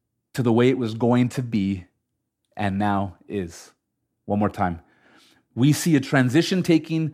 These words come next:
place from the way worship had been to the way it was going to be and now is. At this point in time, as we're walking through our journey through the Gospel of Matthew,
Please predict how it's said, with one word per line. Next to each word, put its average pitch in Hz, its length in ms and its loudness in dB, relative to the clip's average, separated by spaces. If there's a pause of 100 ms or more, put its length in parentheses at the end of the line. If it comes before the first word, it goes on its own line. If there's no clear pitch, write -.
place 135 380 0
from 135 180 0
the 131 80 4
way 143 180 4
worship 139 540 0
had 113 300 -2
been 156 500 0 (360)
to 160 120 -2
the 139 100 4
way 147 300 6
it 143 280 0
was 123 200 0
going 143 460 2
to 151 160 -2
be 117 500 2 (400)
and 127 420 2 (140)
now 117 580 2 (120)
is. 101 480 -4 (1700)
At 170 260 2
this 175 160 0
point 151 420 -2
in 139 140 0
time, 131 320 2
as 120 160 2
we're 123 240 2
walking 127 540 2
through 127 260 0
our 117 140 4
journey 120 400 0
through 117 140 -6
the 117 60 -2
Gospel 113 560 0 (160)
of 107 240 0
Matthew, 104 600 0